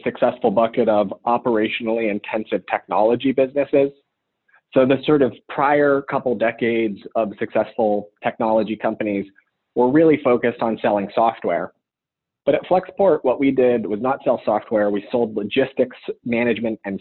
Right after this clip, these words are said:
services, delivered and assisted with software, made intelligent using software. But fundamentally, what we sold was a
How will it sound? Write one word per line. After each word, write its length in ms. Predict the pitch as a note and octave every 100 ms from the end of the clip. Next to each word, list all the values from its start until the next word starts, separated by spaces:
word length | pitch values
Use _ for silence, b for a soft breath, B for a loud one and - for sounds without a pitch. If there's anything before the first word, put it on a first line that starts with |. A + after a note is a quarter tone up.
| -
services, 560 | B2 A#2 G2 - F#2 F2 _ _ b b -
delivered 720 | C3+ B2+ D3+ D3+ D3 C#3 C3 - _
and 140 | A#2+ G#2
assisted 640 | - C#3+ - C3 A#2 G#2+ - -
with 140 | A2+ -
software, 640 | A2+ A2 - A2 G2+ G2 -
made 160 | B2 B2
intelligent 840 | G#2 G2+ - C3 B2 A#2 A#2+ A#2 - _ b -
using 280 | A#2+ A2 A2+ -
software. 640 | A2+ - - G#2 G2+ G#2 _ _ -
But 100 | A#2+ - -
fundamentally, 760 | D3+ C#3+ A#2+ B2 B2 B2 A#2
what 180 | A2 A2
we 160 | A2 G#2 -
sold 200 | A2 G2+
was 120 |
a 60 | G2+